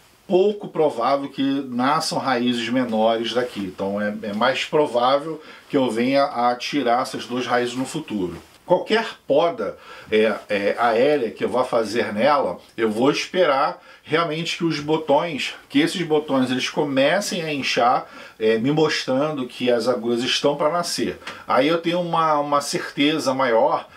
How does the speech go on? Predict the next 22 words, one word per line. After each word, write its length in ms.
de 160
quais 440
galhos 400
realmente 480
estão 260
vivos, 460
quais 420
não 200
estão, 440
pra 200
fazer 260
uma 120
seleção 480
correta. 560
Eu 80
vou 220
colocar 380
aqui 180
um 100
pouco 400
de 320
substrato 880